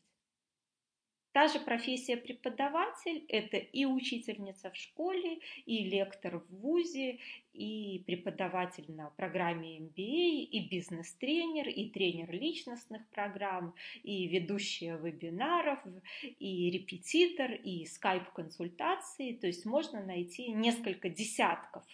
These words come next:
э, способов монетизации, способов работы, и курсы различные, что угодно. Хотя профессия вроде бы одна и та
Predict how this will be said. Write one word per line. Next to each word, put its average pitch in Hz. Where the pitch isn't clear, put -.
э, 185
способов 240
монетизации, 220
способов 196
работы, 330
и 214
курсы 339
различные, 214
что -
угодно. 175
Хотя 233
профессия 254
вроде 233
бы 190
одна 185
и 196
та -